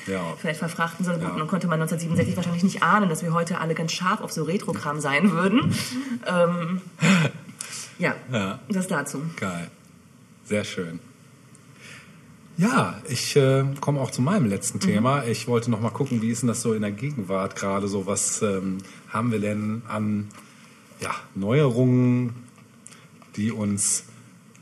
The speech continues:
Speaker 1: vielleicht das Leben an einigen Punkten erleichtern? Und jetzt kommt ein Device ins Spiel, da bist du nicht so ein Fan von, ich weiß.
Speaker 2: Mhm.
Speaker 1: Äh, es geht speziell um Smartphones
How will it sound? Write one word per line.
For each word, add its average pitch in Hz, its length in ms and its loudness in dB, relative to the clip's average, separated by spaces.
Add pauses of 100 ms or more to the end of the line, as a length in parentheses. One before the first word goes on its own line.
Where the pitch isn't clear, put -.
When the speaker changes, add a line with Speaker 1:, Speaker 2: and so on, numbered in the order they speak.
(320)
Speaker 1:
vielleicht 107 460 -4
das 104 120 -4
Leben 120 320 2
an 110 100 0
einigen 117 360 0
Punkten 127 280 0
erleichtern? 117 640 -2
Und 104 160 -6
jetzt - 140 -12
kommt 135 320 -2
ein 107 420 -2 (120)
Device 101 500 -2
ins 120 180 -4
Spiel, 127 280 0
da 110 80 2
bist 101 200 -4
du 131 60 0
nicht 135 160 2
so - 80 -4
ein 113 80 2
Fan 131 300 -2
von, 143 180 -6
ich 104 160 -8
weiß. 123 440 -2 (360)
Speaker 2:
Mhm. 117 60 -6
Speaker 1:
Äh, - 20 0 (220)
es 104 180 -6
geht 113 220 -2
speziell 113 420 -2
um 110 140 -4
Smartphones 131 840 0